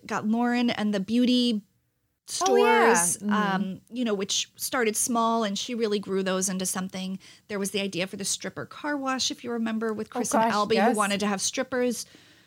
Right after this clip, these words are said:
Speaker 1: at
Speaker 2: Mm-hmm.
Speaker 1: a car wash.
Speaker 2: Yep.
Speaker 1: Uh, law school was a big dream of Albie's that unfortunately, sadly got kind of foiled because he was diagnosed with a learning disability
Speaker 2: Hmm.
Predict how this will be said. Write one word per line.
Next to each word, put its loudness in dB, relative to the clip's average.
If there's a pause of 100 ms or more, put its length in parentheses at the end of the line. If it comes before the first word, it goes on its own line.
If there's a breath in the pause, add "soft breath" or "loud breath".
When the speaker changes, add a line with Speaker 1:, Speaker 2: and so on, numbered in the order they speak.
(280 soft breath)
Speaker 1:
at -4
Speaker 2:
Mm-hmm. 0
Speaker 1:
a 0
car 2
wash. 0
Speaker 2:
Yep. -4 (420)
Speaker 1:
Uh, -4
law 0
school 0
was 0
a -4
big -4
dream -2
of -4
Albie's -2
that -2
unfortunately, -4
sadly -2
got -4
kind -6
of -6
foiled -4
because -6
he -8
was -8
diagnosed -6
with -12 (100)
a -12
learning -2
disability -8 (340)
Speaker 2:
Hmm. -14